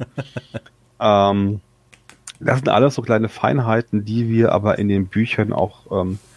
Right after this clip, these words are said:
klarstellen und auch so ein bisschen ausformulieren.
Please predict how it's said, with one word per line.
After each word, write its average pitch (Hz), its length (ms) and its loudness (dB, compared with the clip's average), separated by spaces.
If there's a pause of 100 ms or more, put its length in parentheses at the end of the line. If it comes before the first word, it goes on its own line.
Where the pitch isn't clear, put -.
(340)
klarstellen 95 800 0
und 92 180 -4
auch - 180 -6
so - 160 -6
ein 87 100 -6
bisschen - 300 -8
ausformulieren. 104 840 -2